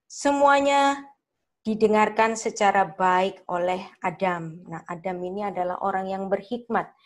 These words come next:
Dia adalah orang yang pintar sekali. Dia tahu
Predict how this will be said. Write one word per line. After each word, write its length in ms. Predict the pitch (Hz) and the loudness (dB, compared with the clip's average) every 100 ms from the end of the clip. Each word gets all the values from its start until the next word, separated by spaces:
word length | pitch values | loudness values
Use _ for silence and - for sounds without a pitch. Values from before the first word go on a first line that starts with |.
| _ _ _ | _ _ _
Dia 160 | 196 185 | 0 2
adalah 320 | 190 180 185 - | 0 0 -2 -2
orang 400 | 190 190 190 190 | -2 -2 -4 -2
yang 320 | 196 196 196 - _ - | -2 -2 -6 -14 _ -6
pintar 400 | 247 240 269 262 | -4 4 4 4
sekali. 560 | - 247 240 254 370 _ _ _ _ _ _ _ - | 2 4 4 2 -6 _ _ _ _ _ _ _ 2
Dia 160 | 254 | 2
tahu 560 | 247 226 226 277 320 | 6 8 8 6 4